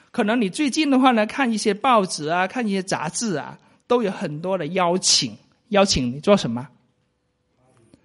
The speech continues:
对，邀请你做 party。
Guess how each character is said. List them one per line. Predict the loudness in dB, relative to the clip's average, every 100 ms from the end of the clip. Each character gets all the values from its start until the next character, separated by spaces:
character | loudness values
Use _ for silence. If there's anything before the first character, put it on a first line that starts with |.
| _ 4
对， | 8 8 4 -2
邀 | 2 4 4
请 | 0 -4 -4
你 | -4 -2
做 | 0 0
party。 | 0 -2 -2 -4 -12